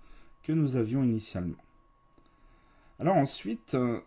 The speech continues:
on se rend compte que cette colonne n'est pas nécessairement utile.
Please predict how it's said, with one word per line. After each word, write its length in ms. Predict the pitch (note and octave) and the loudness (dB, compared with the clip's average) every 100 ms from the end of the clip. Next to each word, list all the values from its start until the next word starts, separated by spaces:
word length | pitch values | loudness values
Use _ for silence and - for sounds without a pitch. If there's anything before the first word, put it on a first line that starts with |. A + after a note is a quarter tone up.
| _ - | _ -6
on 180 | A#2 B2 | -2 -2
se 120 | - | -2
rend 120 | A#2+ | -4
compte 320 | A2+ F#3+ F3+ - | -2 -4 -6 -6
que 300 | C3 B2+ - | -4 -4 -6
cette 840 | - - - - A2+ - - - - _ - - _ _ _ _ _ _ - | -10 -10 -8 -2 -2 -2 -18 -18 -20 _ -20 -20 _ _ _ _ _ _ -16
colonne 560 | - A#2 E3 F#3 A2 G2+ _ _ _ _ _ _ _ - | 0 2 4 4 2 -2 _ _ _ _ _ _ _ -8
n'est 160 | A2 | -6
pas 280 | G#2 C3 C3 | 0 6 6
nécessairement 760 | B2 A#2+ - A#2 - A2+ B2+ D3+ | 6 4 2 -4 -2 2 4 4
utile. 460 | C3 - F#2 F2 | 2 -4 -8 -8